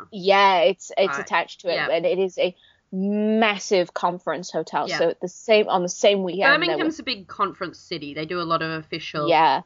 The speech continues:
Speaker 2: like, m-, like,
Speaker 1: Yeah,
Speaker 2: your
Speaker 1: there's a
Speaker 2: business
Speaker 1: lot.
Speaker 2: conferences and stuff take place.
Speaker 1: Yeah.
Speaker 2: It's big.
Speaker 1: And it was huge. Like, there were three other conferences going on
Speaker 2: Oh, wow.
Speaker 1: at the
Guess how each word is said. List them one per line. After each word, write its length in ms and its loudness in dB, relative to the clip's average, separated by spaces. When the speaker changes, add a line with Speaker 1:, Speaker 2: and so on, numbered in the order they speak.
Speaker 2:
like, 240 -2
m-, 240 -10
like, 180 4
Speaker 1:
Yeah, 40 2
Speaker 2:
your 20 -2
Speaker 1:
there's 80 -14
a 60 -2
Speaker 2:
business 280 -4
Speaker 1:
lot. 80 -14
Speaker 2:
conferences 680 -4
and 140 -12
stuff 280 -8
take 240 -8
place. 260 -8
Speaker 1:
Yeah. 340 6
Speaker 2:
It's 180 -10
big. 160 0
Speaker 1:
And 160 8
it 200 2
was 520 -2
huge. 380 -8
Like, 200 4
there 140 6
were 60 4
three 400 2
other 160 2
conferences 600 2
going 280 -2
on 200 4
Speaker 2:
Oh, 40 -6
wow. 360 4
Speaker 1:
at 40 -2
the 60 -6